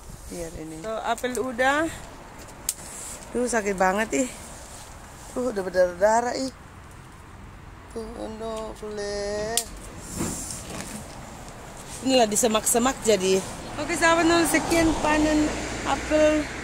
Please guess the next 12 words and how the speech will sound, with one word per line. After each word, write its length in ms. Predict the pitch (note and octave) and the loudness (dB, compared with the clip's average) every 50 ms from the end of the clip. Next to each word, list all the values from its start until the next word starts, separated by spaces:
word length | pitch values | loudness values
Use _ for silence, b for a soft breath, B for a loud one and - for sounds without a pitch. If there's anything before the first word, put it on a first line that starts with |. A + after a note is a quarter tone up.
| - - - - - - - - - - - | -10 -8 -8 -8 -8 -8 -10 -10 -10 -8 -4
liar 400 | B3 B3+ C#4+ D4 D4 C#4+ C#4 C4+ | 0 2 4 6 6 6 6 4
di 160 | B3 C4+ C4 | 2 0 -2
pinggir 640 | A#3 - - D4 C#4 C#4 C4+ B3+ C4+ C4+ C4 C4 C4 B3+ A#3 - - - - - - - - - - - - | -2 -2 0 2 2 2 2 4 4 4 4 4 4 0 -2 -6 -12 -14 -14 -14 -14 -14 -14 -14 -14 -8 2
rel 240 | - B3 C#4 C#4+ C4+ | 6 8 8 8 8
kereta 400 | - C4+ A#3+ A#3+ A#3 - A#3+ B3 | 6 4 0 2 0 2 2 2
api 160 | B3+ - C4+ | 2 2 0
yang 80 | B3+ A3+ | 0 0
sudah 160 | B3 A#3 A3+ | 0 -2 -2
tidak 240 | G#3+ A3+ G#3+ G3+ F#3+ | 0 0 0 2 2
berfungsi 480 | G#3 G#3+ G#3+ - C4+ C#4 C4+ - - C4+ | 0 0 0 0 -2 0 0 0 -2 -2
di 160 | A#3 B3+ A3 | -4 -4 -4
sini. 400 | - B3+ B3 B3 B3 C4 C#4 | -4 -2 -2 -2 -2 -2 -2